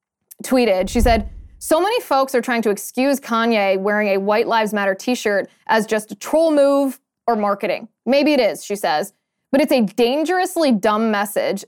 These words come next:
to send for someone with his massive platform. I've been off, dude, but y'all go ahead labeling his foolishness as genius." Okay, so two things. First of all, I think you are a genius if you know how to elicit this kind of reaction from mainstream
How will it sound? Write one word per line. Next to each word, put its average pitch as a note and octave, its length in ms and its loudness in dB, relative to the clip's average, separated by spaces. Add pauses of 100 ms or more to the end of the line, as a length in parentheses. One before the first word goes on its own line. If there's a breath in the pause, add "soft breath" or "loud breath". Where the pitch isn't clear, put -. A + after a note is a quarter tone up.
to A3 100 -2
send C4 340 0
for G3+ 100 -4
someone A3+ 340 -2
with G#3+ 100 0
his G#3 160 0
massive G3+ 420 -2
platform. G#3 540 -4 (240 loud breath)
I've C4 160 2
been C4+ 80 0
off, C4+ 240 0
dude, G3+ 240 2
but G3+ 100 0
y'all A#3 200 4
go C4+ 120 2
ahead B3+ 200 2
labeling A3+ 400 0
his G#3+ 160 -2
foolishness A3 680 -2
as G3 240 0
genius." D3 640 -8 (1120)
Okay, C#4+ 160 2
so C4+ 120 2
two F#4 160 2
things. - 420 -8
First F4 260 0
of D#4+ 60 2
all, A#3 280 0 (720 loud breath)
I B3+ 80 0
think F#4+ 220 0
you D4+ 140 4
are A3 120 0
a A3+ 60 0
genius F#3+ 420 -6
if A3+ 180 0
you A#3 140 2
know A3 140 2
how A#3+ 160 -2
to A#3 80 2
elicit A#3 680 0
this A#3+ 220 0
kind C4 260 -2
of A#3+ 100 0
reaction G#3 520 -4
from A3+ 640 0
mainstream C4+ 1040 0